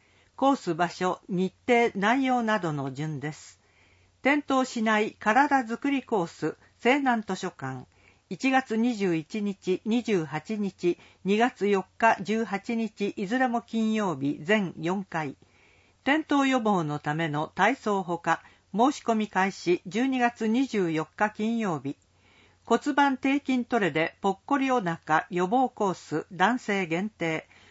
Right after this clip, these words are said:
総合保健福祉センター、一月八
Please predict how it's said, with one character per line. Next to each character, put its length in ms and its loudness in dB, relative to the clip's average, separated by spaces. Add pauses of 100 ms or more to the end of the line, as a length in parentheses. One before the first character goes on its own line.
(120)
総 260 2
合 220 2
保 140 -2
健 200 0
福 240 -6
祉 40 -2
セ 260 -2
ン 80 -2
タ 400 -4 (320)
ー、 60 -6
一 160 -2
月 360 0
八 160 2